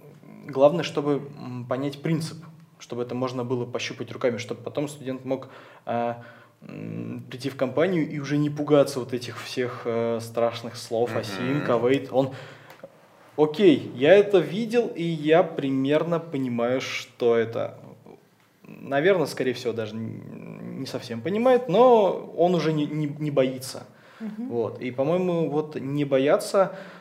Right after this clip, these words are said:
Speaker 1: для джуниор-разработчика — это очень важно, потому что, м, очень часто, м, бывает так, что, м, у человека достаточно опыта, он уже написал там свои сто тысяч или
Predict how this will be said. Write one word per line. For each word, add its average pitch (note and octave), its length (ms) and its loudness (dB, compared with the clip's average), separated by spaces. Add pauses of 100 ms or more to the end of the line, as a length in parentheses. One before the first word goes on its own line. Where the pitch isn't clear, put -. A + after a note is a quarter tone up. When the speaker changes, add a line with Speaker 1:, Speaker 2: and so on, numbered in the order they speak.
(180)
Speaker 1:
для B2+ 880 0 (100)
джуниор-разработчика — B2 1000 -4
это B2+ 120 -8
очень A#2+ 200 -8
важно, A2 340 -4
потому A#2 400 -6
что, B2+ 340 -4 (420)
м, B2 380 -8 (220)
очень B2+ 240 -8
часто, C#3+ 560 2 (480)
м, A#2+ 180 -10
бывает A#2+ 340 0
так, C#3 180 -2
что, A#2+ 440 0 (640)
м, A2+ 640 -10 (1080)
у - 60 -16
человека A#2+ 340 -2
достаточно A2+ 520 -4
опыта, C3 600 0
он B2+ 200 -4
уже A#2 220 -2
написал A2+ 640 -2
там G#2+ 140 -12
свои A2 360 -6
сто A2 420 -6
тысяч - 460 -12
или G#2 260 -10